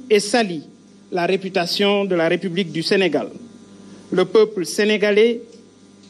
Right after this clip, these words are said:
qui s'attendait à des réponses sur la vie chère et des éclaircissements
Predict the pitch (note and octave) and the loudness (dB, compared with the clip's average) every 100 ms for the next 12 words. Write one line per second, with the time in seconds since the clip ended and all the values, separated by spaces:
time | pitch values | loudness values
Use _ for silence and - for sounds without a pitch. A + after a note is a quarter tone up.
0 | - G#3+ C4 B3 B3 A#3+ A#3+ B3 A#3 - | -6 -2 0 2 2 2 4 2 0 -10
1 | - G3+ G3 F#3+ G#3+ A3+ A#3 G#3+ F3+ - | -4 0 2 4 4 2 0 0 -2 -6
2 | - G3 F3 F3 E3 F#3+ - C4 A#3 E3+ | -4 -2 0 0 -2 -4 0 0 0 -2
3 | B2 - - - - F#3 G3 F#3 A3+ A3 | -6 -14 -20 -12 -4 0 2 2 0 0
4 | G#3+ - A3 G3+ A3 G3+ | 0 -4 -6 -2 -2 -2